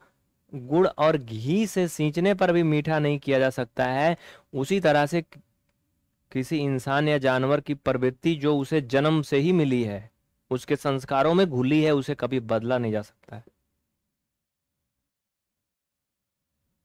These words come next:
मैंने ये एक बात काहे बताया बीच में, क्या जरूरी थी? इसलिए बताया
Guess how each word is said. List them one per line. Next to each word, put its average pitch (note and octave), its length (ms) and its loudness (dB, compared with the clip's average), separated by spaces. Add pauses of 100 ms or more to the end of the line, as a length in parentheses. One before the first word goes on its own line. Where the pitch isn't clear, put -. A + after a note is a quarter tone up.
(180)
मैंने C3+ 180 2
ये C#3+ 160 2
एक E3 100 -6
बात E3+ 200 0
काहे E3+ 160 2
बताया D#3+ 240 2
बीच D3+ 160 -2
में, D3+ 120 -4
क्या D#3 100 0
जरूरी D3 280 0
थी? C3+ 220 -14 (340)
इसलिए G3+ 320 4
बताया D#3 420 4